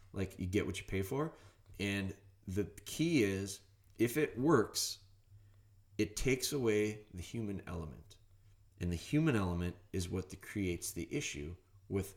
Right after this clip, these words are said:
a shock collar, a large part of it. So if you take away that human element, when I, what I mean by that is if the thing is working and the dog goes over it, it, it activates or it, you know, it it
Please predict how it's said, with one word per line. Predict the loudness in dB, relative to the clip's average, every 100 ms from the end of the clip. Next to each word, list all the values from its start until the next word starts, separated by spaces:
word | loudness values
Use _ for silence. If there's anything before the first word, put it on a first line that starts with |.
| -10
a | -6
shock | -4 -4 -6
collar, | -8 -8 -12 -18 -20 -20 _ -20 -20 -20 -18 -6
a | -2
large | 2 2 0 -2
part | -2 -2
of | -4
it. | -12 -18 -20 -20 -20 -6
So | 4 8 6 4 -10 -20 -20 _ -20 -20 -20 -20 -20 -20 _ _
if | 4 4 4
you | 2
take | 6 4 4
away | 2 4
that | 2 0
human | -2 -2
element, | -2 -2 -2
when | 2 2
I, | 2
what | 0 0
I | 4
mean | 4 4
by | 4
that | 4 4
is | 0 0
if | -2 -2
the |
thing | -2 2 2
is | 4
working | 4 4 0 -6 -8 -12 -14 -16 -12 -2
and | 2
the |
dog | 6 8 10 8
goes | 6 8
over | 6 6 6 2
it, | -2 -4 -6
it, | -6 -6 -4
it | -4 -4 -6
activates | -4 -6 -8 -8 -8
or | -6
it, | -6 -8 -12
you | -10
know, | -8 -10 -10
it | -10 -10 -14 -16 -18 -10
it | -8